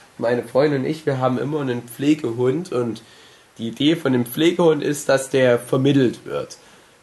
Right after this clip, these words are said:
Aber während der halt wartet auf seine echten neuen Eltern,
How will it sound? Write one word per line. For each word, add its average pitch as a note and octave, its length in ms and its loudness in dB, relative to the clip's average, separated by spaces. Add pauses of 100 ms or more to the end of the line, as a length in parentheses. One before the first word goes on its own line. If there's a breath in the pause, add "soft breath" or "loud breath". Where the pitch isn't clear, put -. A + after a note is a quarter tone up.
Aber G#2+ 220 -2
während D#3 380 2 (380)
der B2+ 240 2
halt A#2+ 280 2
wartet D#3 380 4
auf - 120 -4
seine A#2 340 2
echten E3+ 440 -2
neuen D3 340 4
Eltern, C#3 560 4